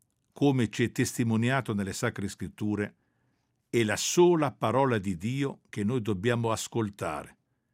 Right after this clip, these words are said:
e alla quale dobbiamo prestare fede e obbedire in vita e in morte. Noi rigettiamo la falsa dottrina secondo la quale la Chiesa potrebbe e dovrebbe riconoscere altri eventi o poteri,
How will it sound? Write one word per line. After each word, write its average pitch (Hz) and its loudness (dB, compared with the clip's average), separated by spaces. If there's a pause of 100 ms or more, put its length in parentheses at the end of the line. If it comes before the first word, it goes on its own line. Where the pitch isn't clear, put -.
(420)
e - -4
alla 104 0
quale 160 2
dobbiamo 131 2
prestare 123 0
fede 127 -2 (300)
e 151 2
obbedire 101 0
in 123 0
vita 95 -4
e 113 0
in 104 2
morte. 82 -8 (760)
Noi 98 2
rigettiamo 110 2
la 107 0
falsa 120 -2
dottrina 104 -2
secondo 120 -2
la 110 0
quale 127 2
la 113 0
Chiesa 95 -4
potrebbe 104 2
e 98 0
dovrebbe 110 2
riconoscere 120 -2 (340)
altri 110 2
eventi 104 2
o 101 -2
poteri, 156 -2